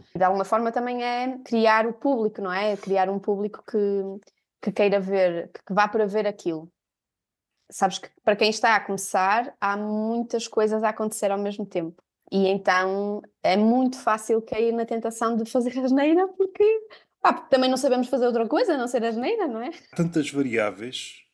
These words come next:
Speaker 2: Ou seja, há uma coisa que até possa falhar. Basta, por vezes, o cabo do microfone falhar um bocado. Não estava a correr muito bem, é o suficiente. "Ah, e agora o que é que eu faço?" É o suficiente.
Speaker 1: Imagina, estou a fazer stand-up,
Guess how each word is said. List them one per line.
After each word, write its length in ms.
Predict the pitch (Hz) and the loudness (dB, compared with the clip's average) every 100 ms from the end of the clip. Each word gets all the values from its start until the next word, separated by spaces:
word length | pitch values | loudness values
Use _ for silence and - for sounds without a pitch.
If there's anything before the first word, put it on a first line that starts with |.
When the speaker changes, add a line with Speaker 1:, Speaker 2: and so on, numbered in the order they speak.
| _ | _
Speaker 2:
Ou 20 | - | -6
seja, 220 | 135 139 | -2 0
há 20 | 196 | 0
uma 140 | 214 | 0
coisa 200 | 226 214 | -2 -4
que 80 | 214 | -4
até 140 | 214 | -4
possa 340 | 208 208 - 202 | -4 -4 -4 -4
falhar. 340 | 190 185 147 | -2 0 2
Basta, 340 | 156 165 165 | 0 -2 -4
por 200 | 151 160 | -8 -10
vezes, 460 | 147 143 123 - - 139 | -2 0 0 -4 -6 -10
o 80 | 131 | -4
cabo 280 | 160 131 120 | 0 0 -2
do 60 | |
microfone 520 | 131 139 139 139 143 | -8 -4 -4 -4 -6
falhar 320 | 127 139 143 143 | -6 -4 -2 -4
um 100 | 143 | -8
bocado. 420 | - 185 214 202 - _ _ _ _ - | -6 -4 -4 -6 -20 _ _ _ _ -2
Não 140 | 170 | 0
estava 240 | 170 180 175 | 0 -2 -2
a 40 | |
correr 260 | - 170 170 | -4 -4 -2
muito 240 | 170 160 | -4 -2
bem, 140 | 185 | -2
é 40 | 196 | -2
o 40 | |
suficiente. 580 | 190 175 - 185 185 - - | -4 -6 -4 -2 -4 -6 -4
"Ah, 100 | 180 | 0
e 140 | 170 | 2
agora 180 | 156 147 | 2 0
o 40 | |
que 80 | 143 | -2
é 40 | |
que 100 | 139 | -6
eu 40 | 147 | -6
faço?" 380 | - 127 - 120 | -4 -4 -4 -10
É 60 | - | -12
o 60 | 117 | -10
suficiente. 520 | 135 - - 151 - | -10 -10 -10 -10 -4
Speaker 1:
Imagina, 420 | 214 214 214 165 | -2 0 0 -2
estou 160 | 165 226 | -2 -4
a 40 | |
fazer 200 | 220 247 | -2 -2
stand-up, 460 | 254 240 208 165 | -2 -2 -2 -2